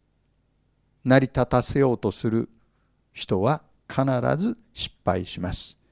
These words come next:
これを私はロマ書七章クリスチャンと言ってるんです。それは七章に入った時に詳しく説明します。で、日本の教会におそらく今最も必要なことは何か。日本ではクリスチャンになっても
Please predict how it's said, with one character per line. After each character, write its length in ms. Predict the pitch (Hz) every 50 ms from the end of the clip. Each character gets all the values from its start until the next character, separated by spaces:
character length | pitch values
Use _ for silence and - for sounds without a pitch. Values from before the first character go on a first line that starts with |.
| _ _
こ 120 | - - 131
れ 100 | 151 185
を 60 | 175
私 340 | 135 110 - 101 - - 123
は 220 | 135 185 202 - - _ _ _ _ _ -
ロ 100 | 139 147
マ 120 | 165 160
書 200 | - - 123 104
七 240 | 120 147 170 185 175
章 180 | - 180 160
ク 120 | 151 - 143
リ 80 | 135
ス 40 | -
チ 80 | - 104
ャ 60 | 90
ン 40 | 85
と 100 | - 87
言 40 | -
っ 40 |
て 100 | - -
る 100 | 78 76
ん 60 | 71 71
で 100 | 73 -
す。 160 | - - - _ _ _ _ - - - - - - - - - 135 123
そ 120 | - 160
れ 60 | 143 156
は 160 | 180 175 147
七 220 | 147 156 170 170 160
章 180 | - 139 120
に 60 | 117
入 140 | 117 160 156
っ 20 | -
た 160 | - - -
時 160 | - - - - -
に 200 | 190 190 143 - - - - - - -
詳 180 | - 143 131 123
し 80 | -
く 100 | - 196
説 260 | - 127 107 - -
明 120 | 92 85 76
し 120 | - -
ま 140 | 78 78 78
す。 240 | - - - - _ _ _ _ _ _ _ _ _ _ _ _ _ _ _ _ _ _ _ _ _ _ -
で、 320 | 180 202 208 - - - - _ _ _ _ _ _ _ _ _ _ _ _ _ _ _ _ -
日 80 | 160 175
本 160 | 220 269 302
の 120 | 294 285
教 220 | - - 262 254 247
会 300 | - - 233 233 226 214
に 240 | 214 240 220 147 -
お 100 | - 135
そ 140 | - 226
ら 100 | 208 170
く 100 | - -
今 180 | 147 208 220 208
最 420 | 135 120 147 185 - - - 240
も 80 | 247 233
必 180 | - - - 247
要 80 | 262
な 80 | 247 175
こ 100 | 117 107
と 100 | - 98
は 80 | 95
何 220 | 104 135 135 104 87
か。 200 | - - - _ _ _ _ _ -
日 80 | 147 160
本 220 | 180 196 160 117
で 60 | 120
は 240 | 139 180 180 139 - _ _ _ _ -
ク 100 | - 151
リ 60 | 160
ス 80 | - -
チ 60 | 151
ャ 40 | 123
ン 40 |
に 40 | 117
な 80 | 123 127
っ 80 | - _
て 120 | - 117
も 260 | 131 147 151 - -